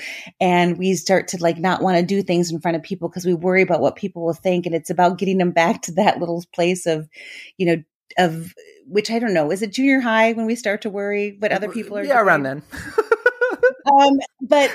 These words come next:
Speaker 1: it just watching them break down, and kids who never would have maybe hung out together,
Speaker 2: Yeah.
Speaker 1: get to hang out together. And,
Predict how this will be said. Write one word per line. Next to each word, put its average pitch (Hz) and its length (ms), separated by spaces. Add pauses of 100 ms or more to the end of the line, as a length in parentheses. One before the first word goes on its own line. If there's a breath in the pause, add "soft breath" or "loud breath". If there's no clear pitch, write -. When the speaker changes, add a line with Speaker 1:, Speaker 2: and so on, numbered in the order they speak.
Speaker 1:
it 254 160
just 311 280
watching 277 380
them 262 140
break 247 240
down, 294 140
and 285 180
kids - 220
who 294 120
never 269 280
would 262 160
have 262 100
maybe 254 340
hung 254 260
out 302 200
together, 165 380
Speaker 2:
Yeah. 123 200 (200)
Speaker 1:
get 185 160
to - 160
hang 165 140
out 165 100
together. 156 500
And, 202 400